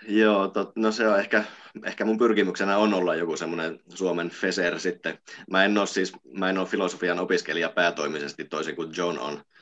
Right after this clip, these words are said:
vaan mä oon niinku silleen harrastepohjalta liikkeellä. No, mutta siitä Ed, Ed Feseristä sen verran, että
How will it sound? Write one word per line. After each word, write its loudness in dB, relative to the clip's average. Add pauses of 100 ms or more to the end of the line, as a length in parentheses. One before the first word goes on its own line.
(680)
vaan -4
mä 0
oon -2
niinku 0
silleen -2 (280)
harrastepohjalta -2 (140)
liikkeellä. 0 (1300)
No, 2
mutta -6
siitä 2 (220)
Ed, 0 (200)
Ed 2 (160)
Feseristä 2 (840)
sen -4
verran, 0
että 0